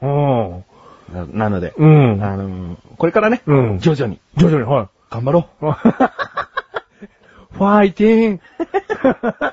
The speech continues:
Speaker 1: <laughs> 先生、じゃあなんかすごいの見せてくださいよ。
Speaker 2: 何？
Speaker 1: それ進んだ、進んだ未来の。
Speaker 2: 進んだものはだから今必死に抑えてるよ。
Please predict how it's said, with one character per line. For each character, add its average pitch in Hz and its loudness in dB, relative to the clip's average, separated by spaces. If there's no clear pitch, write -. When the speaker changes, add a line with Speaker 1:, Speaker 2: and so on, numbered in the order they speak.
Speaker 1:
<laughs> - -20
先 196 -4
生、 165 0
じ 175 0
ゃ - 2
あ 165 2
な 226 2
ん 269 -4
か 190 0
す - -6
ご 226 4
い - -4
の 160 -6
見 156 -8
せ - -14
て 139 -14
く 120 -10
だ 107 -10
さ 107 -12
い 98 -10
よ。 92 -14
Speaker 2:
何？ 113 -6
Speaker 1:
そ 180 0
れ 160 0
進 196 -2
ん 185 -2
だ、 180 0
進 196 -6
ん 196 -4
だ 180 2
未 165 -2
来 117 0
の。 90 -14
Speaker 2:
進 254 2
ん 254 4
だ 240 2
も 226 4
の 220 4
は 139 2
だ 131 0
か 123 -2
ら 110 -2
今 147 -2
必 156 -4
死 - -6
に 226 6
抑 208 2
え - -6
て 110 -8
る 85 -12
よ。 78 -14